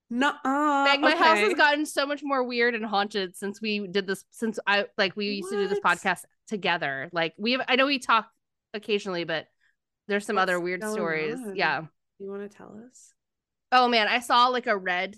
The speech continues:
Speaker 2: thing. Do you know the red hairy guy from Looney Tunes, the, like, alien
Speaker 1: Yeah.
Speaker 2: monster?
Speaker 1: Yeah.
Speaker 2: I saw a thing almost like that climb up from over my shower <laughs> in the mirror.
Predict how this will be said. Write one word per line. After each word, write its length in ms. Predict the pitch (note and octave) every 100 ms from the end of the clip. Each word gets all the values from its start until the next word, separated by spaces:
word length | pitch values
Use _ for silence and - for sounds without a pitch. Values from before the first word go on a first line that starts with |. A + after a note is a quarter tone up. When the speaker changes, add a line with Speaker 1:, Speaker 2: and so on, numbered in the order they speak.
| -
Speaker 2:
thing. 380 | A#3 A3+ A3+
Do 100 | G#3+
you 60 | C4
know 60 | E4+
the 180 | A#4 C#4
red 360 | G3+ G3+ G#3 -
hairy 420 | - G3 G3 G3
guy 240 | G3 F#3
from 220 | F#3+ F3
Looney 220 | E3 F3 G3+
Tunes, 520 | - A#3 A3 A3 G#3
the, 140 | F3 E3
like, 240 | D#3+ G3+
alien 320 | F3 E3+ F#3+ G3+
Speaker 1:
Yeah. 0 |
Speaker 2:
monster? 460 | G#3 G#3 A#3 A#3+ -
Speaker 1:
Yeah. 380 | G3+ F#3 F3+ F#3+ _ _
Speaker 2:
I 100 | C4
saw 560 | C#4 - C#4+ D#4+ F4+ F4+
a 120 | C#4+ -
thing 200 | C4+ A#3+
almost 260 | A3 A#3+
like 140 | B3 A#3+
that 220 | B3 A#3+ -
climb 460 | - G3 G3 A3 -
up 220 | G3 -
from 160 | G#3+ G3+
over 300 | F#3+ F#3+ G#3+
my 140 | G3 E3+
shower 640 | - D3+ D#3+ A3 C4+ E4 G4 - -
<laughs> 320 | _ _ _ -
in 160 | A3+
the 80 | A3+
mirror. 480 | G3 F#3 A3 C#4 G4